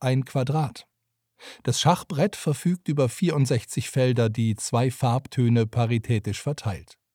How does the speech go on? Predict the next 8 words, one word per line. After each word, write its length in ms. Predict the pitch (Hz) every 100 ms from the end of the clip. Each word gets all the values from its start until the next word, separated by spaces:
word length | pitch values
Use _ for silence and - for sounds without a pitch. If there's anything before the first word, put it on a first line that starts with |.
| _ _
Zerteilt 520 | - 117 113 156 196
man 140 | 160 147
das 180 | 131
Brett 260 | - 127 127
gedanklich 640 | 123 117 127 139 120 -
in 100 | 127
vier 320 | 117 - 123
Dreiecke, 680 | 107 110 160 190 131 - 92